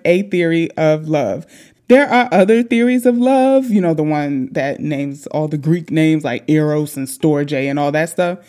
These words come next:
And, um, another one I can think about is, like, I don't know, like, attachment theories of love. I'm not doing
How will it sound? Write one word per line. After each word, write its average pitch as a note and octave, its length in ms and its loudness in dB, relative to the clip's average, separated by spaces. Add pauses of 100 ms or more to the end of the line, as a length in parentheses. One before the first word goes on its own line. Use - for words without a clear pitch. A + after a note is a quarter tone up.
(420)
And, D#3+ 600 2
um, D3 320 -2
another D#3+ 320 2
one D#3 140 0
I D3+ 80 -4
can E3 160 -8
think D#3 180 -4
about C#3 340 -4
is, C#3+ 140 -6
like, B2 300 -4 (280)
I C#3 80 -6
don't C#3 100 -2
know, B2 80 -4
like, B2 160 -6
attachment D3 680 -4
theories D#3 320 -2
of D#3 140 -4
love. D#3 340 0 (400)
I'm F4+ 220 2
not E4 280 2
doing B3 560 4